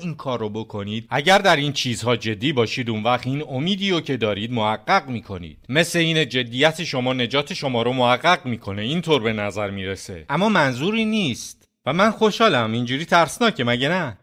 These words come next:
می‌تونی تصور کنی که نجاتتون به جدیتتون بستگی داشته باشه؟ سوالی که بلافاصله ازم می‌پرسید این بود که چقدر باید جدیت داشته باشم تا از عهده‌اش بر بیام؟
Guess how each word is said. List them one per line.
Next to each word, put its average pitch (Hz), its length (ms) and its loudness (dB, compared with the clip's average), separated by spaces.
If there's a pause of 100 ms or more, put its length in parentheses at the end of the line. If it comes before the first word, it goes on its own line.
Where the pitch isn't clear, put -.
(320)
می‌تونی 165 380 2
تصور 123 500 -2
کنی 113 220 -4
که 117 120 -2
نجاتتون 127 600 0
به 113 100 -2
جدیتتون 120 760 -2
بستگی 107 380 -4
داشته 101 280 -8
باشه؟ 110 440 -8
سوالی 202 320 4
که 233 140 0
بلافاصله 175 600 4
ازم 120 240 2
می‌پرسید 120 500 -4
این 202 140 2
بود 120 180 -4
که 98 340 -6
چقدر 190 340 4
باید 143 260 6
جدیت 120 460 -2
داشته 123 280 -8
باشم 113 260 -6
تا 113 160 -4
از 107 160 -4
عهده‌اش 104 380 -8
بر 101 160 -6
بیام؟ 87 360 -10